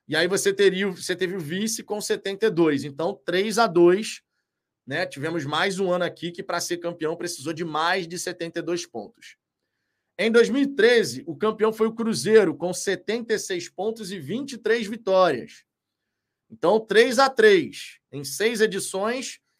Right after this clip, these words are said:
em metade deu pra ser campeão com setenta e dois, na outra metade precisou de mais de setenta e dois pontos. Em dois mil e quatorze,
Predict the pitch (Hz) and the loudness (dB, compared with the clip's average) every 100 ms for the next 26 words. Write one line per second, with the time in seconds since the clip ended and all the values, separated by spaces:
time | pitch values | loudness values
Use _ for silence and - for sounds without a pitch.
0 | _ 160 196 202 196 220 233 214 202 196 | _ -8 -6 -4 0 0 0 -2 -2 -2
1 | 175 180 175 175 165 160 156 165 165 - | -6 -6 -8 -8 -8 -10 -10 -14 -14 -14
2 | 156 220 196 226 254 214 226 214 220 220 | -8 -8 -2 -2 -2 -4 0 0 -2 -6
3 | 220 226 190 202 - 196 196 170 190 190 | -8 -4 -4 -4 -6 -8 -8 -4 -4 -2
4 | 185 175 185 180 - _ _ _ _ 160 | -2 0 0 -4 -14 _ _ _ _ -8
5 | 139 175 175 175 175 175 170 - 117 98 | -4 -2 -2 -2 -2 -2 -2 -4 -8 -10
6 | _ - _ _ _ _ _ _ _ 185 | _ -20 _ _ _ _ _ _ _ -4
7 | 220 226 175 262 285 269 - 214 196 147 | 6 6 6 0 2 4 4 6 6 6
8 | - | 2